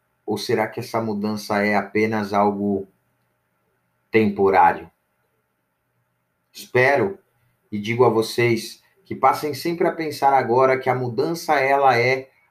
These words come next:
a única verdade absoluta que você tem de hoje pra sempre.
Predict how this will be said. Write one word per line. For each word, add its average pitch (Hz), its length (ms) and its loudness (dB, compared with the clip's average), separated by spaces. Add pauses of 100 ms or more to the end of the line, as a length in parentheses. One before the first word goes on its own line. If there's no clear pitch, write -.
(120)
a 123 160 2
única 190 440 4
verdade 131 440 -2
absoluta 127 680 -6
que 131 180 -12
você 120 300 -8
tem 123 400 -6 (400)
de 117 160 -2
hoje 165 440 0 (760)
pra 160 160 0
sempre. 135 500 -6